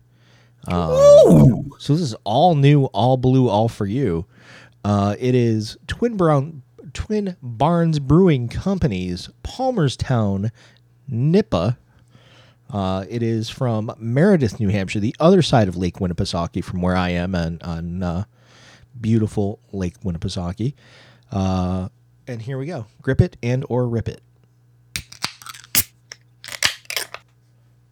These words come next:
Speaker 2: Ooh, crisp. Yeah, um, w-, how, w-, what a revelation, going to a place and actually bringing beers back from that place.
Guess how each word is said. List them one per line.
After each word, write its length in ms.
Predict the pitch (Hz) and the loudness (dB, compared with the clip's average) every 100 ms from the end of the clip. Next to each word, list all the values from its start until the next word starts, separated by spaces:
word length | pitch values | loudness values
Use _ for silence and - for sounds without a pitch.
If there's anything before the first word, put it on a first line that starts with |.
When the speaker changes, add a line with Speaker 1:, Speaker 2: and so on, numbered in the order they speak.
| _ _ _ _ _ _ _ _ - _ - | _ _ _ _ _ _ _ _ -16 _ -6
Speaker 2:
Ooh, 340 | 143 87 85 - - - | -4 -2 -4 -10 -16 -18
crisp. 380 | - - 143 - - - - - _ _ _ _ _ - - - - | -8 -2 -2 -4 -12 -20 -20 -20 _ _ _ _ _ -20 -20 -20 -8
Yeah, 220 | 147 156 | -2 0
um, 460 | 80 101 110 107 107 98 123 | 2 2 4 2 0 -4 -10
w-, 180 | 113 120 - | -10 -6 -4
how, 500 | - 139 151 175 160 - - - - - _ _ _ _ _ _ - - - - _ _ _ _ _ _ _ _ _ _ - | 0 2 4 4 2 -2 -12 -20 -20 -20 _ _ _ _ _ _ -18 -18 -18 -20 _ _ _ _ _ _ _ _ _ _ -8
w-, 140 | - | -6
what 320 | 170 147 165 | -6 2 4
a 80 | 214 | 6
revelation, 720 | 180 190 180 180 151 - 95 | 6 6 8 8 6 6 4
going 320 | 92 120 156 151 | 6 6 6 4
to 140 | - | 6
a 40 | 143 | 4
place 320 | - 135 113 | 6 4 4
and 360 | 104 98 - 113 | 2 0 -2 0
actually 300 | 113 - 120 | 0 2 2
bringing 320 | 113 120 110 | 4 4 4
beers 200 | 110 101 | 2 2
back 220 | 110 101 | 4 4
from 240 | - 139 | 4 2
that 200 | 98 82 | 4 0
place. 360 | - 78 - - | -2 -4 -4 -4